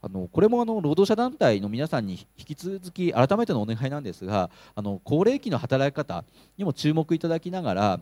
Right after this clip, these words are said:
あの、え、ここでも労災、労働災害ってものすごい増えてきていますので、えー、高齢者が安心して働ける場所を作っていったり、えー、企業の方にも、えー、引き続き、えー、お願いを、えー、していったり、えー、まあ、安心して、要は働ける労務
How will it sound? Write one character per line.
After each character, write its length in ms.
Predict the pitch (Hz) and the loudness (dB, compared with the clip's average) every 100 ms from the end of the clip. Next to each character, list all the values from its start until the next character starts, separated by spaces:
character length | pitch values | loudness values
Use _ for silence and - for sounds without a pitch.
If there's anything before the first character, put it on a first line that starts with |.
| 90 | -6
あ 80 | |
の、 340 | 95 92 95 92 - _ - | -8 -6 -6 -6 -12 _ -6
え、 60 | |
こ 100 | 92 | -2
こ 120 | - 214 | 6 6
で 80 | |
も 140 | 262 127 | 6 4
労 240 | 120 151 | 4 4
災、 300 | 190 214 208 - | 2 0 -2 -4
労 220 | - 123 | 2 4
働 140 | 190 202 | 4 4
災 180 | 233 220 | 2 4
害 120 | 131 | 4
っ 20 | |
て 100 | - | 2
も 80 | 101 | 2
の 100 | 131 | 2
す 100 | 165 | 2
ご 120 | 269 | 0
い 60 | 165 | 0
増 100 | 151 | 0
え 60 | |
て 100 | 123 | 0
き 60 | 104 | -4
て 240 | 90 76 - | -6 -8 -10
い 60 | 113 | -4
ま 120 | 117 | -4
す 140 | 120 90 | -4 -6
の 100 | 82 | -4
で、 360 | 110 98 85 - - _ | 0 0 0 -6 -20 _
え 520 | 95 90 87 85 87 78 | -14 -10 -8 -8 -8 -4
ー、 60 | |
高 140 | 160 190 | 2 4
齢 100 | 233 | 4
者 140 | 180 | 4
が 140 | 107 117 | 2 2
安 160 | 185 | 2
心 200 | 185 233 | 0 -2
し 60 | 220 | 0
て 80 | 214 | 0
働 340 | 190 190 196 | 0 0 0
け 80 | 190 | 0
る 80 | 185 | 0
場 120 | 185 | 0
所 120 | 180 | -2
を 60 | 170 | -4
作 180 | - 226 | -4 -6
っ 20 | |
て 160 | - | -4
い 20 | 104 | -6
っ 40 | |
た 140 | - | -2
り、 240 | 90 104 87 _ _ - | 0 2 0 _ _ -8
え 60 | |
ー、 260 | 98 104 120 - | -4 -4 -6 -10
企 140 | 208 | 0
業 200 | 233 214 | 6 8
の 80 | 113 | 6
方 140 | 120 | 2
に 80 | 110 | -2
も、 180 | 87 82 _ | -2 -6 _
え 60 | 123 | -10
ー、 20 | |
引 60 | 147 | -6
き 100 | 208 | -6
続 200 | 202 196 | -4 -4
き、 240 | 165 151 - | -2 -4 -4
え 220 | - 107 104 | -8 -6 -2
ー、 20 | |
お 60 | |
願 280 | 131 147 143 | 0 2 2
い 60 | 139 | 4
を、 140 | 135 - _ _ _ _ | 2 -2 _ _ _ _
え 340 | - 143 135 87 _ _ _ | -20 -18 -18 -20 _ _ _
ー、 20 | - | -4
し 60 | |
て 80 | 185 | -2
い 40 | |
っ 20 | 190 | -2
た 100 | 92 | -4
り、 160 | 87 - _ _ - | -8 -12 _ _ -10
え 440 | 92 87 87 82 | -6 -6 -6 -4
ー、 20 | |
ま 100 | 170 | -2
あ、 80 | 117 | 2
安 120 | 135 | 2
心 160 | 156 214 | 2 -2
し 20 | |
て、 120 | 220 | 0
要 100 | 202 | 2
は 100 | 214 | 2
働 320 | 98 - 131 139 | 2 0 0 2
け 100 | 175 | 2
る 100 | 120 | 6
労 180 | 123 | 6
務 200 | 160 190 | 6 2